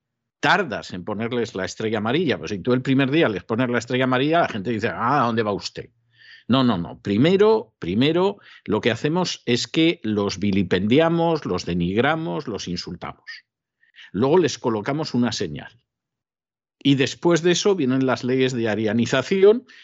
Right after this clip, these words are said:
que en este caso, eh, que se llevaron todo lo que pudieron, y en este caso es que efectivamente ya tienen un control sobre ti de tal manera que te van a quitar lo que quieran. Alegarán lo que sea, seguridad nacional,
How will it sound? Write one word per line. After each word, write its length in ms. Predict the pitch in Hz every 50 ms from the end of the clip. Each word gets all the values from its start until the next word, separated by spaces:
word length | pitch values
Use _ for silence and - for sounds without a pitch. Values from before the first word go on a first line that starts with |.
| - _ _
que 100 | - 104
en 80 | 92 104
este 300 | 117 113 - - 131 117
caso, 500 | - 147 139 - - 185 180 180 185 - -
eh, 140 | 101 95 -
que 280 | - 98 98 95 - _ -
se 240 | - - - 117 110
llevaron 320 | 120 123 147 139 107 95
todo 140 | - 120 123
lo 100 | 131 123
que 80 | 135
pudieron, 580 | 123 123 151 156 185 196 208 226 233 220 - _
y 140 | - 104 110
en 80 | 107 120
este 320 | 139 135 - - 139 131
caso 420 | - 156 151 139 - - 196 226 240 - - - - - _ -
es 180 | - - -
que 80 | - 156
efectivamente 720 | 135 - 143 123 - 151 143 131 123 117 107 92 - 110
ya 100 | 123 135
tienen 240 | 139 165 160 165 160
un 120 | 143 139
control 420 | 123 131 117 120 120 - 123 117 110
sobre 260 | - 127 110 113 107
ti 140 | - - 104
de 120 | 98 107
tal 180 | 107 127 139 147
manera 260 | 139 135 151 160 156
que 120 | 143 - 87
te 100 | 120 110
van 160 | 127 165 175
a 40 | 151
quitar 300 | - 120 - 151 160 -
lo 100 | - -
que 140 | - 78
quieran. 320 | 71 - 90 - - - _ _ _ _ _ _ _ _ _ _ _ _ _ _ _ _ _ - -
Alegarán 560 | - 123 123 110 120 110 107 117 131 151 170
lo 80 | 170 135
que 140 | 120 95
sea, 320 | - - 117 101 82 69 76
seguridad 640 | - - 110 104 101 110 113 113 113 107 117 127 135
nacional, 840 | 131 127 127 - - 117 120 120 123 131 139 139 139 139 139 139